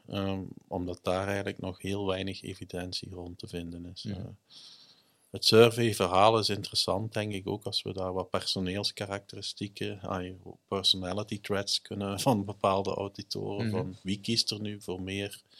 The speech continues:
Speaker 1: risico binnen zijn portfolio, wie specialiseert zich meer in, in, in, in public sector. Ehm,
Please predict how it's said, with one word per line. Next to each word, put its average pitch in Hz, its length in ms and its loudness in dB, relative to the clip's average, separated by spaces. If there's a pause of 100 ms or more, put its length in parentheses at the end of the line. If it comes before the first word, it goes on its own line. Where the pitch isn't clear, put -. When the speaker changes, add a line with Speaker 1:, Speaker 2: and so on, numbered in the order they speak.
(280)
Speaker 1:
risico 98 560 -4
binnen 95 280 -6
zijn 95 200 -4
portfolio, 101 760 -8 (840)
wie 98 400 0 (360)
specialiseert 95 840 0
zich - 220 -8
meer 95 420 -6
in, 92 160 -6
in, 87 180 -10
in, 92 160 -6
in 90 180 -12
public 98 360 -4
sector. 104 680 -2
Ehm, 92 260 -10